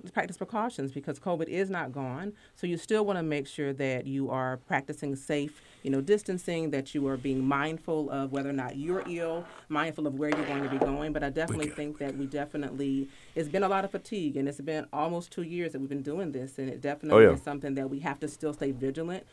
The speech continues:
Speaker 1: We still, you know, if you're symptomatic, you still need to get tested. And again, of course, you definitely make sure you wanna get tested and boosted. So, I mean, vaccinated and boosted. So I do recognize that people want to do that. And so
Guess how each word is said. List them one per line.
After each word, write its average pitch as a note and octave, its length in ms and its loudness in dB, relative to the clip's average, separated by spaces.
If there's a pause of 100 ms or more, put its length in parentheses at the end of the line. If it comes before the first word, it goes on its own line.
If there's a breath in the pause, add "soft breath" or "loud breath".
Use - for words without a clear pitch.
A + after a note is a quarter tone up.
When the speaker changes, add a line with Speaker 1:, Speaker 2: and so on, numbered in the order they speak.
(200)
Speaker 1:
We D3+ 80 -4
still, D3 400 -2
you D3 80 -2
know, C3+ 80 0
if B2+ 100 -8
you're C#3+ 80 -4
symptomatic, C#3 640 -4
you D3 80 -2
still C#3 240 -4
need C#3 140 -2
to C#3 80 -6
get C#3 180 -6
tested. D#3+ 480 -4 (260)
And D3 140 -4
again, D3 320 -2
of D3 100 -4
course, D3 340 -4
you C3+ 80 -2
definitely C3+ 340 -4
make C3+ 180 -2
sure C#3 140 -6
you C3+ 80 -2
wanna C3 240 -6
get - 160 -6
tested C#3 340 -8
and C3+ 140 -4
boosted. C#3+ 380 -6
So, - 220 -6
I C#3 40 -4
mean, C#3 180 0
vaccinated C#3 560 0
and C3 140 -4
boosted. C3+ 340 -6
So B2+ 320 -6 (260)
I D#3+ 120 -4
do F3+ 180 0
recognize F3 680 2
that - 120 -4
people E3+ 200 -4
want D#3 200 -4
to E3 80 -6
do E3 160 -6
that. D#3 240 0
And C#3+ 100 -6
so C#3 200 -2